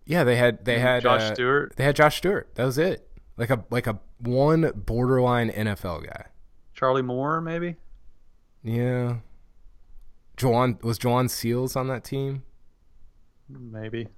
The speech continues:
Speaker 1: But, but
Speaker 2: But
Speaker 1: my,
Speaker 2: he-, here's, go ahead.
Speaker 1: my point is, like, he was unbelievable with very little to work with in, in two thousand twelve.
Speaker 2: Sure. And I think people fall in love with Todd.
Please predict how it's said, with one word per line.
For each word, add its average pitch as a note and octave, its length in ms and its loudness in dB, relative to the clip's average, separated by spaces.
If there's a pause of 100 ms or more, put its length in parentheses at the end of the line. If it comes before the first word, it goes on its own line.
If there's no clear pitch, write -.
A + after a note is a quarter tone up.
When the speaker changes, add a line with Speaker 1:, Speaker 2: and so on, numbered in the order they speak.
(380)
Speaker 1:
But, F3 220 8
but E3+ 180 8
Speaker 2:
But - 0 -
Speaker 1:
my, D#3 140 10
Speaker 2:
he-, - 120 2
here's, F#3 320 2
go C#3 580 -8
ahead. B2 280 0
Speaker 1:
my D#3 160 4
point G3 300 4
is, A2+ 140 0
like, G#2 220 0
he E3+ 200 -4
was G#2 420 -2 (160)
unbelievable F#2+ 1080 -2
with F#2+ 420 -6 (160)
very G2+ 380 -2
little F#2 240 -4
to F2 100 -6
work E2+ 300 -6
with E2 360 -8
in, F2 380 -8
in F#2 160 -6
two F2+ 140 -10
thousand D#2 300 -8
twelve. - 400 -16 (960)
Speaker 2:
Sure. A#2 340 2 (340)
And C#3+ 220 4
I C#3 80 2
think D#3+ 460 -2
people C#3 340 0
fall C3+ 320 4
in B2 80 -2
love C3 320 2
with C3 260 -6
Todd. C3 560 2